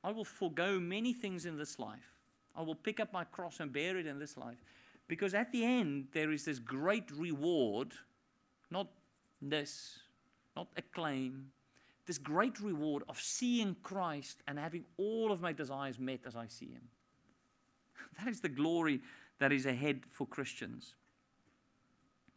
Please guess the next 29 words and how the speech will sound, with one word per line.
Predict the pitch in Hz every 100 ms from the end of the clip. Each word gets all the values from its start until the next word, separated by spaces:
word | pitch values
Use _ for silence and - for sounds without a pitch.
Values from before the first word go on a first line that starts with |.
| _ - - - - - _ -
Next | 139 - -
week, | 175 190 -
you'll | 139 120
have | 139 -
to | 127
pray | 165 165
for | 170 180
me | 170 165
as | 135
I | 131
prepare | 120 139 - 147
a |
sermon | 135 - 147 139
on | 127
this, | 147 165
but | - 131
the | 139
passage | 135 147 - 170 -
will | 160
say, | - 185 175 - _ _ _ _ _ -
"Put | 208 -
to | 175
death, | 135 - - - -
therefore, | 120 120 117 - 98 95 - _ _ 135
what | 135 143
is | 131 -
earthly | 131 123 123 107
in | 98
you." | 90